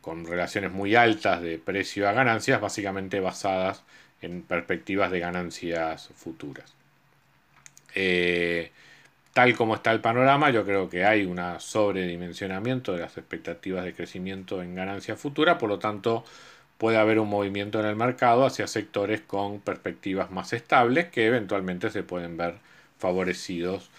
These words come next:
con lo que pueda ser la recuperación económica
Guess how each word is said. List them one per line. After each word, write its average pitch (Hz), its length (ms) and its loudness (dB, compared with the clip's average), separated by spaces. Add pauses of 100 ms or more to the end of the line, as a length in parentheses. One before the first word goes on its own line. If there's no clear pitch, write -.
(240)
con 90 220 -4
lo 90 100 -2
que 90 100 -4
pueda 87 240 0
ser 90 220 -2
la 90 140 4
recuperación 82 680 -6
económica 80 760 -6